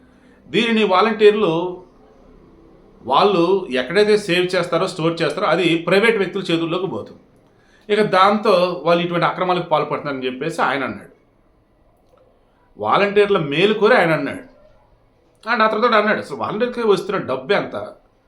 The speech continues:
వాళ్ళు చదివిన చదువులేంటి, వాళ్ళు చేస్తున్న పనులేంటి" అనేసి పాపం ఆయన వాలంటీర్ల మేలు కూడా, మేలు కోరి ఆయన చెప్పుకొచ్చాడు. మరి వాలంటీర్లని ఎంత దారుణంగా రెచ్చగొట్టారంటే వాళ్ళు అసలు ఏదో మాట్లాడుతున్నారు.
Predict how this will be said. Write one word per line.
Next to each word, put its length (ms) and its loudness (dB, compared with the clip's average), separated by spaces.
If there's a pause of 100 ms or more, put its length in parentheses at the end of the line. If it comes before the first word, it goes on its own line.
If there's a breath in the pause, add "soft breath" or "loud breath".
(260)
వాళ్ళు 220 -2
చదివిన 200 0
చదువులేంటి, 600 0
వాళ్ళు 260 -2
చేస్తున్న 340 0
పనులేంటి" 560 -2 (380)
అనేసి 360 -2
పాపం 280 -2
ఆయన 440 -2 (400 soft breath)
వాలంటీర్ల 540 0
మేలు 380 2
కూడా, 460 2
మేలు 240 0
కోరి 160 0
ఆయన 100 0
చెప్పుకొచ్చాడు. 680 -8 (1160 soft breath)
మరి 240 2
వాలంటీర్లని 1040 2
ఎంత 240 -2
దారుణంగా 380 2
రెచ్చగొట్టారంటే 1040 -2 (300)
వాళ్ళు 140 -6
అసలు 140 -8
ఏదో 380 2
మాట్లాడుతున్నారు. 680 2